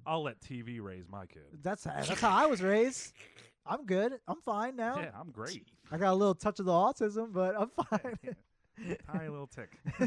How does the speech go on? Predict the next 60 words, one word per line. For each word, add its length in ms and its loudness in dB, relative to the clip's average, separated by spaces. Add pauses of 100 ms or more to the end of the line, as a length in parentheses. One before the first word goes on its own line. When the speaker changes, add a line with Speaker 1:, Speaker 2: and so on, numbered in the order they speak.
(580)
Speaker 2:
<laughs> 60 -10
Speaker 1:
I 60 -4
will 160 -2
count 300 -4
every 160 -6
pencil 280 -8
on 80 -12
the 60 -14
ground. 360 -8
Speaker 2:
<laughs> 180 -4 (140)
Yeah. 120 -4 (200)
Speaker 1:
But 1120 -14
Speaker 2:
<laughs> 80 -8 (880)
Um, 300 -10 (540)
but, 280 -12
yeah, 200 -8
this 120 -12
is, 140 -16
this 220 -14
is 80 -18
good. 160 -6
I 180 -6
like, 260 -4
I 60 -6
like, 240 -6
uh, 360 -6 (180)
this 160 -18
is 100 -20
fun 200 -16
to 80 -12
unpack 440 -14
this 140 -16
stuff, 340 -18
you 80 -18
know. 220 -20 (120)
I 80 -8
don't 100 -4
get 100 -6
to 80 -8
talk 240 -2
to, 60 -10
Speaker 1:
Reminiscing. 60 -20
Speaker 2:
I 60 -2
don't 100 -2
get 100 -2
to 60 -6
talk 200 -2
to 80 -12
my 180 -2
dad 200 -6
a 40 -12
lot. 260 -14
So. 120 -16
Speaker 1:
Manny 260 -2
was 160 -6
making 220 -4
fun 160 -6
of 80 -8
my 80 -10
models. 540 -8